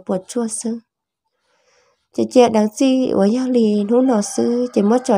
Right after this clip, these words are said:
chơi mỏ. Dù tụi bọn nè là giá dù chị nâng trà, thế giới chồng mong ủa, rồi rong khuyên gầu là tứ lú lú dù thia. Chị cháu ở đâu ở đi, thâu nó cũng mà thị xa, tỏ các lọ lú của tụi bọn nè.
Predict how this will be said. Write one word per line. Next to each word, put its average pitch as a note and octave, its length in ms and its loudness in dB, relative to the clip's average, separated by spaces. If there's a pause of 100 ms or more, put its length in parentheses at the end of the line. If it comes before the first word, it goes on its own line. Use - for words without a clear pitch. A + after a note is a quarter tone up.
(120)
chơi B3+ 240 -8
mỏ. G3+ 300 -2 (1300)
Dù A#3 120 -2
tụi A3+ 240 4
bọn C4+ 260 -2
nè B3 240 2
là G#3 100 0
giá A3+ 140 0
dù C#4 220 0
chị F#3+ 100 -2
nâng B3 260 -2
trà, G#3 420 0
thế B3 160 0
giới B3 240 2
chồng A3 160 -2 (100)
mong A#3+ 320 -4
ủa, F#3 300 -2
rồi G#3 180 -2
rong G3+ 260 -4
khuyên B3+ 200 -4
gầu G3 300 -4
là F3 200 -4
tứ A#3 120 2
lú B3 200 0
lú A#3+ 200 0
dù G3+ 200 0
thia. A3 280 -6 (1400)
Chị A3 180 0
cháu C#4 200 2
ở A#3 100 2
đâu A#3+ 280 0
ở G#3+ 120 0
đi, B3+ 560 -4
thâu A#3+ 160 -4
nó G#3 280 -2
cũng G3+ 140 -4
mà G#3+ 140 2
thị A3+ 180 -4
xa, G3 440 -2 (100)
tỏ G3+ 80 0
các B3 220 -4
lọ G3+ 180 -2
lú A#3 180 -2
của G3 100 -8
tụi F#3+ 100 -2 (100)
bọn A#3+ 240 -8
nè. G#3+ 180 -4